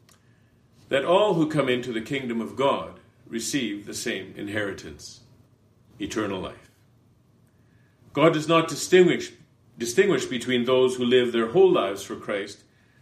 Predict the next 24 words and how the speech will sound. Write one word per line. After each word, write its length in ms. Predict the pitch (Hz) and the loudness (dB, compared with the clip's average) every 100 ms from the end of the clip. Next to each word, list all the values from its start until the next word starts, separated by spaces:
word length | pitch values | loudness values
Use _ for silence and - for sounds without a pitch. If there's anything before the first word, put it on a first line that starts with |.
| _ | _
and 160 | - 123 | -6 0
those 380 | 135 135 135 - | 4 4 2 -4
who 140 | 127 | -6
turn 320 | 117 151 151 | -2 2 2
to 100 | 151 | 0
him 320 | 120 113 110 117 | -2 -2 -4 -6
at 140 | 113 | -6
the 160 | 139 139 | -4 -2
end, 400 | 131 95 92 - | -2 -6 -12 -12
like 200 | 101 98 | -10 -10
the 60 | |
thief 380 | - 110 101 - | -8 -2 -2 -2
on 80 | 98 | -6
the 80 | 101 | -6
cross. 600 | - 85 71 - - - _ _ _ _ _ _ _ _ _ _ | -6 -8 -8 -12 -20 -20 _ _ _ _ _ _ _ _ _ _
Eternal 400 | 127 117 147 127 | -8 0 2 2
life 500 | 120 123 92 - - _ _ _ | 2 0 -2 -12 -20 _ _ _
for 220 | - 113 | -8 -4
all 300 | 107 90 87 | -4 -6 -8
who 100 | 104 | -10
believe. 480 | 90 95 90 78 - - _ _ _ _ _ _ _ _ _ _ _ _ _ _ _ _ _ _ _ _ _ _ _ _ _ _ _ _ _ _ _ _ _ _ _ _ _ _ | -6 -6 -6 -10 -16 -20 _ _ _ _ _ _ _ _ _ _ _ _ _ _ _ _ _ _ _ _ _ _ _ _ _ _ _ _ _ _ _ _ _ _ _ _ _ _
In 100 | - | -6
Matthew 300 | 139 147 147 | 0 0 0
twenty-two, 840 | 123 143 127 120 - 139 165 - | -4 -2 -2 -2 -2 -2 -2 -4